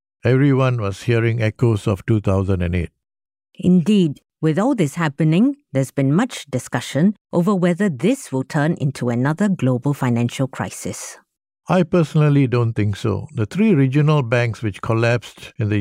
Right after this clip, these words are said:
Speaker 1: U S and had to be rescued had their problems which were very specific to their operations and client structures. And Credit Suisse, unlike Bear Stearns and Lehman Brothers in two thousand and eight,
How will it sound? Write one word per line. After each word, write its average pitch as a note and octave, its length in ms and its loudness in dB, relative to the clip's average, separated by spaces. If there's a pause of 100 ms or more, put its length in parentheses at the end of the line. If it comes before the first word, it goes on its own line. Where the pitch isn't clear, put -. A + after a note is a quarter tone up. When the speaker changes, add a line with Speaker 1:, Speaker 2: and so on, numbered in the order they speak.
(120)
Speaker 1:
U A#2 80 0
S A2 460 -4
and G2 120 -2
had A2 140 0
to G2+ 80 -8
be G#2 100 -2
rescued A2+ 560 -2 (340)
had C#3+ 200 0
their C3 220 0
problems C#3+ 580 0
which A#2 180 -4
were A#2 80 -2
very C3 200 2
specific B2 580 -2
to A#2+ 140 -2
their A2+ 180 0
operations A#2 800 -2
and G2+ 160 -4
client G#2+ 320 -2
structures. - 720 -8 (560)
And C3 160 2
Credit E3+ 340 0
Suisse, D3 380 0
unlike C3 420 0
Bear B2 300 2
Stearns A#2+ 680 -2
and G#2 180 0
Lehman A#2+ 380 0
Brothers A2 480 0
in G2+ 100 -2
two A#2 180 -2
thousand G#2+ 380 -2
and F#2+ 180 -4
eight, G2+ 220 -2